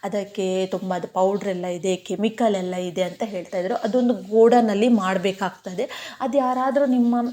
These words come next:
ಸುತ್ತಮುತ್ತ ಫ್ರೆಂಡ್ಸ್ ಯಾರಾದ್ರೂ ಇದ್ರೆ, ಮಾಡುವವರಿದ್ರೆ ನಿಮ್ಗೊಂದು ಮೂರ್ನಾಲ್ಕು ಜನರಿಗೆ ಒಟ್ಟಿಗಾಗಿ ಒಂದು ಗೋಡನಲ್ಲಿ, ಒಂದು ಸಣ್ಣದಾದಂತಹ ಗೋಡನಲ್ಲಿ ನಿಮ್ಗೆ ಮಾಡಬಹುದು ಸ್ನೇಹಿತರೆ.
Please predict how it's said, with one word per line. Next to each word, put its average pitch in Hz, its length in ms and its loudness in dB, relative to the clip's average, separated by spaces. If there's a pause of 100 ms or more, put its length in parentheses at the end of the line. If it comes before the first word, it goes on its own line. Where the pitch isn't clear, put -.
(140)
ಸುತ್ತಮುತ್ತ 226 720 -2
ಫ್ರೆಂಡ್ಸ್ 202 440 -4
ಯಾರಾದ್ರೂ 190 460 -2
ಇದ್ರೆ, 185 340 -4
ಮಾಡುವವರಿದ್ರೆ 190 760 -2 (280)
ನಿಮ್ಗೊಂದು 202 360 -4
ಮೂರ್ನಾಲ್ಕು 202 500 -10
ಜನರಿಗೆ 185 400 -4
ಒಟ್ಟಿಗಾಗಿ 185 500 -6
ಒಂದು 208 300 0
ಗೋಡನಲ್ಲಿ, 190 840 -2
ಒಂದು 214 120 -2
ಸಣ್ಣದಾದಂತಹ 190 800 -6 (120)
ಗೋಡನಲ್ಲಿ 202 640 -2 (320)
ನಿಮ್ಗೆ 196 300 -2
ಮಾಡಬಹುದು 185 720 -2
ಸ್ನೇಹಿತರೆ. 175 520 -10